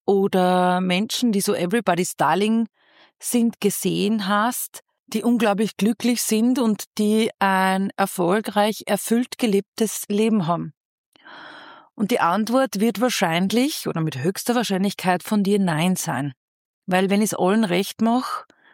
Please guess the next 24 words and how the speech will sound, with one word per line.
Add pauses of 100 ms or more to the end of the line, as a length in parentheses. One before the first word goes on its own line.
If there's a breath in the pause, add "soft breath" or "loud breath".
(180 soft breath)
habe
ich
keine
eigenen
Grenzen.
Und
es
gibt
einen
eigenen
Podcast
zum
Thema
Standards
und
Grenzen. (680 loud breath)
Und (140)
mir (180)
gefällt
der
Satz
extrem
gut,
was